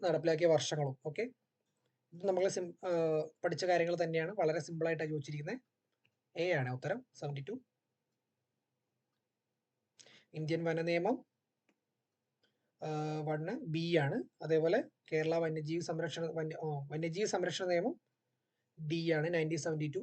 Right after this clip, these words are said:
വൈൽഡ് ലൈഫ് പ്രൊട്ടക്ഷൻ ആയിട്ട് നമ്മൾ പഠിച്ചിട്ടുണ്ട്. അതുപോലെ തന്നെ കേരള വന നിയമം എ, നയൻറ്റീൻ സിക്സ്റ്റി വൺ. ഇത് കഴിഞ്ഞ വർഷം കേരള വന നിയമം നയൻറ്റീൻ സിക്സ്റ്റി വണ്ണിനെ പറ്റി ഒരു ചോദ്യം ഉണ്ടായിരുന്നു. ഓക്കെ, finally നമ്മുടെ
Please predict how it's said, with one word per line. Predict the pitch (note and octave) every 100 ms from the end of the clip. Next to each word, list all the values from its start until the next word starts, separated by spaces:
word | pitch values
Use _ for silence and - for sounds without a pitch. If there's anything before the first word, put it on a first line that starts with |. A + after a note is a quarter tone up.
| -
വൈൽഡ് | F3+ D#3+ D#3+
ലൈഫ് | D#3+
പ്രൊട്ടക്ഷൻ | D#3 C#3+ -
ആയിട്ട് | D#3 D3
നമ്മൾ | D#3 D3+
പഠിച്ചിട്ടുണ്ട്. | D3 C3+ C#3+ D#3 A#3+ - _ _ _ -
അതുപോലെ | D#3+ D#3+ D#3
തന്നെ | E3 G#3+ - _ -
കേരള | D#3+ E3 F#3
വന | F#3 E3 D#3
നിയമം | D#3 C#3 F#3+ - _ _ _ _ _ -
എ, | C#3+ C3+ -
നയൻറ്റീൻ | E3 D#3 D3+ C#3
സിക്സ്റ്റി | C#3 - D#3
വൺ. | C#3+ D3+ A3+
ഇത് | F3+
കഴിഞ്ഞ | F3 E3 F#3
വർഷം | F#3 A#3 A#3
കേരള | F3 E3+ F3+
വന | E3+
നിയമം | E3+ E3+ F3
നയൻറ്റീൻ | F3 E3 E3
സിക്സ്റ്റി | E3 - F#3
വണ്ണിനെ | E3+ D#3
പറ്റി | D#3 E3+
ഒരു | F3
ചോദ്യം | F3 D#3 D#3
ഉണ്ടായിരുന്നു. | C3+ B2+ - _ -
ഓക്കെ, | D#3 F3+ _ _ _ _ _ _ _ - - - - _ _ _ -
finally | F#3+ G#3
നമ്മുടെ | B3 F#3